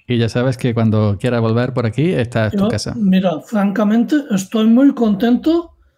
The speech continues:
Speaker 2: con las amistades que he conseguido a través de Linux. Muy,
Speaker 1: Mm.
Speaker 2: muy contento, de verdad. Con todos vosotros.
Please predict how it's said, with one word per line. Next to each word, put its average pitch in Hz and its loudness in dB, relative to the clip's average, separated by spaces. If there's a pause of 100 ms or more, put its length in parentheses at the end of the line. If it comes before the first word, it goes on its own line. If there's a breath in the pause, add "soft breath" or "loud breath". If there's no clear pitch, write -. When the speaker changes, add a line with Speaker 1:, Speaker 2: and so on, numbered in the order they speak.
(160)
Speaker 2:
con 180 -4
las 170 -2
amistades 185 -2
que 226 -2
he 185 -6
conseguido 175 -4
a 160 -6
través 156 -4
de 160 -4
Linux. 147 -8 (600)
Muy, 196 2
Speaker 1:
Mm. 175 0
Speaker 2:
muy 202 2
contento, 170 -4
de 160 -2
verdad. 170 -6 (540)
Con - -4
todos 180 2
vosotros. 190 -2